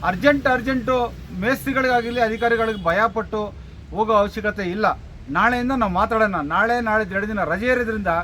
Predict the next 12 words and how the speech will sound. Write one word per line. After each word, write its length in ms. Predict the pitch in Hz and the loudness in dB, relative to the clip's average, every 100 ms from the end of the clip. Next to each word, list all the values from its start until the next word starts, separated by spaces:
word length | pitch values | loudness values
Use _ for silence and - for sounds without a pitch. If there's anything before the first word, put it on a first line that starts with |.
| - - - - 143 | -4 -14 -14 -12 -6
ಮುಂದಿನ 320 | 208 277 294 | -2 2 4
ದಿನಗಳಲ್ಲಿ 420 | 262 262 254 247 | 4 2 0 0
ಬೇಕಾದ್ರೆ 360 | 214 220 233 226 | -2 -2 -2 -2
ನಾವು 140 | 190 | -2
ಮಾತಾಡೋದಕ್ಕೆ 600 | 175 214 233 220 202 196 | 0 0 0 -2 -4 -8
ಸರಿಪಡಿಸೋಣ. 560 | - 160 - 220 202 208 226 - - - | -6 -6 -4 -2 -2 -2 -4 -6 -14 -10
ಎಲ್ಲ 440 | 143 196 220 202 170 - - - - | -4 2 2 4 0 -4 -16 -16 -12
ಪೌರ 240 | - 196 233 | -6 -2 0
ಕಾರ್ಮಿಕರ 460 | 233 226 220 220 | 2 2 2 -2
ಮುಖಂಡರಲ್ಲಿ 540 | 208 185 220 220 220 220 | -2 -2 -2 -2 0 0
ಎಲ್ಲರೂ 300 | 202 208 202 | 0 0 0
ಮಾತಾಡಿ, 680 | 151 165 202 220 214 202 | 2 0 4 2 2 -2